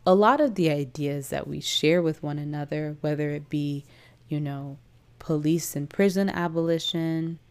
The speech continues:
um, land back, all of these really,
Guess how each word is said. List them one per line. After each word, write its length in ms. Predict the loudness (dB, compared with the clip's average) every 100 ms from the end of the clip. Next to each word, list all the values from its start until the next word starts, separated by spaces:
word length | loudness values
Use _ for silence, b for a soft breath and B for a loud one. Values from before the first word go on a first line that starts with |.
| _ _ _ -20 -14 -6
um, 600 | -2 -2 -2 -4 -6 -12 _ _ b b b b b b b _ _ -6 2
land 400 | 4 6 4 4
back, 460 | 2 2 -2 -6 -20 b b b 2
all 220 | 4 4
of 180 | 2 0
these 540 | 0 2 0 -2 -12 _ -16
really, 720 | 0 2 4 4 0 -2 -6